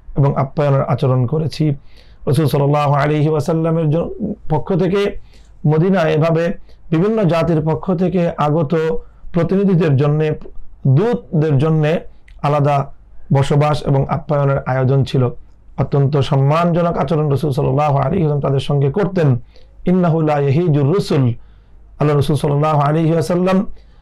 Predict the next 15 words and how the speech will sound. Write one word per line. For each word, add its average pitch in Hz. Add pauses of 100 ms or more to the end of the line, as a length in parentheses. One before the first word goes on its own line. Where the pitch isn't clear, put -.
(160)
যে 160
দূত 170
হিসাবে 165
আসে, 151 (500)
সে -
যত 151
বড় 160
ঘৃণ্য 208 (440)
অথবা 156
যত 151
বড় 156
অপরাধী 156
হোক 185
না 151
কেন, 151